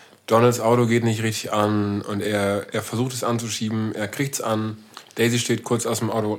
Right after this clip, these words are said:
raus und er fährt los, macht sie komplett nass. Sie steht mit Schlamm im Regen, wird irgendwann von der Busfahrerin so, hält die Busfahrerin an und Daisy döst hinten ein, überlegt sich das Leben. Vielleicht es wäre ohne Donald. Manchmal geht ein Picknick richtig schief und das ist dann scheiße.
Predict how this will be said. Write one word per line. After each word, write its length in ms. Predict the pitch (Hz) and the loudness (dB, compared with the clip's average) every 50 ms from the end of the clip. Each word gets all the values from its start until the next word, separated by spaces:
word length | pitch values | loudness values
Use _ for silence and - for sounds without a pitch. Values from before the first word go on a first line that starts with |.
| - - | -6 -4
raus 320 | 104 107 110 110 110 110 110 | -2 0 0 0 0 -2 -6
und 100 | 101 104 | -8 -6
er 120 | 110 101 | -8 -6
fährt 280 | - - 113 107 104 104 | -4 -2 -2 -2 0 0
los, 340 | 107 107 107 107 107 101 | 0 2 2 0 0 -2
macht 200 | 107 107 107 107 | -2 -2 -2 -4
sie 60 | - 110 | -6 -6
komplett 340 | - 110 104 110 107 - | -6 -6 -4 -4 -4 -4
nass. 400 | 107 98 95 95 95 92 - - | -6 -6 -6 -6 -6 -6 -6 -8
Sie 80 | - 101 | -8 -8
steht 280 | - - 110 107 - 110 | -6 -4 -4 -4 -4 -4
mit 140 | 110 104 | -6 -6
Schlamm 320 | - - - 117 117 117 110 | -6 -2 0 2 2 2 2
im 100 | 110 110 | 0 0
Regen, 380 | 104 107 104 104 104 104 101 - - - - - - - - - - - - | 0 0 0 0 0 -4 -8 -10 -16 -20 -20 -20 -20 -20 -20 -20 -20 -6 0
wird 140 | 120 123 131 | 2 2 4
irgendwann 320 | 139 143 143 143 135 120 | 6 6 6 6 4 4
von 140 | 127 131 127 | 4 4 4
der 80 | 120 117 | 4 4
Busfahrerin 840 | 107 131 131 - - - 123 117 113 110 104 110 110 107 107 104 | 4 2 2 2 2 4 4 6 6 4 2 0 0 0 0 0
so, 420 | 104 104 104 104 104 104 104 - - - - 104 104 107 | 0 2 2 2 2 0 -2 -4 -8 -12 -14 -12 -10 -8
hält 220 | 110 107 127 120 120 | -4 -2 -2 -2 0
die 40 | 117 | 2
Busfahrerin 520 | 123 139 135 - - 120 110 104 107 104 | 2 2 2 2 2 0 2 2 0 0
an 360 | - 120 131 131 131 127 127 | 2 2 2 2 2 2 0
und 320 | 110 107 104 101 101 - - _ - | -2 -2 -4 -6 -6 -8 -16 _ -6
Daisy 420 | - 110 113 110 110 110 110 107 - - | -4 -2 -2 0 0 -2 -2 -4 -6 -6
döst 380 | 110 107 127 131 127 127 - - | -2 2 2 2 2 2 -2 -4
hinten 180 | 120 110 101 | -4 -4 -4
ein, 240 | 110 104 104 107 107 | -4 -4 -4 -4 -2
überlegt 320 | 104 104 107 113 117 117 - | -2 -2 -2 -2 -2 -2 -4
sich 120 | - 101 | -6 -6
das 100 | 95 95 | -6 -2
Leben. 400 | 107 110 113 107 110 107 107 - - - - - - _ _ | -2 0 0 0 0 -2 -4 -8 -14 -20 -20 -20 -20 _ _
Vielleicht 400 | - 110 113 123 135 143 139 - | -2 4 6 6 6 6 4 0
es 160 | 127 113 - | -4 -2 2
wäre 140 | 127 123 117 | 4 4 4
ohne 280 | 113 107 120 117 117 113 | 4 4 4 2 2 2
Donald. 400 | 107 113 117 113 107 98 95 - - - 120 - - - - - - - - - - - - - - - - - - - - - - - | 2 2 2 2 2 0 -4 -6 -10 -10 -10 -10 -12 -14 -16 -18 -18 -18 -20 -20 -20 -20 -20 -20 -20 -20 -20 -20 -20 -20 -20 -10 0 4
Manchmal 420 | 127 143 156 156 - 185 175 160 | 4 4 6 4 4 4 4 4
geht 180 | 139 151 147 147 | 4 2 2 0
ein 80 | 135 | 0
Picknick 360 | - 143 139 139 135 120 120 | 0 0 0 2 2 0 2
richtig 280 | 123 117 - - 101 - | 0 0 0 -2 -4 -4
schief 280 | - 117 135 156 156 - | -2 -2 -2 -2 -4 -4
und 100 | 113 104 | -4 -4
das 140 | 104 101 | -4 -4
ist 120 | 104 101 - | -6 -6 -6
dann 140 | 110 107 98 | -6 -6 -6
scheiße. 340 | - - 82 78 - - | -6 -8 -8 -8 -10 -12